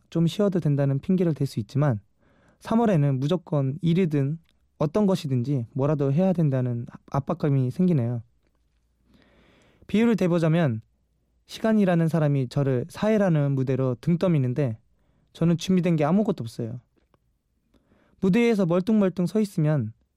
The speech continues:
저를 보는 청중이 소곤소곤하면서 뭐라고 하겠죠? 삼월까지 제가 할 일이 생기면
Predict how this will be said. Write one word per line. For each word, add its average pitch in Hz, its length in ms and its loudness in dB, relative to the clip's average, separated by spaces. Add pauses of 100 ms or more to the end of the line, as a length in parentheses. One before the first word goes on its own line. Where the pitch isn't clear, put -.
(140)
저를 151 240 -2
보는 135 220 0
청중이 165 400 0
소곤소곤하면서 151 760 0
뭐라고 127 300 -2
하겠죠? 170 400 -4 (1400)
삼월까지 196 1000 0
제가 143 460 0
할 240 240 0
일이 220 140 4
생기면 147 580 2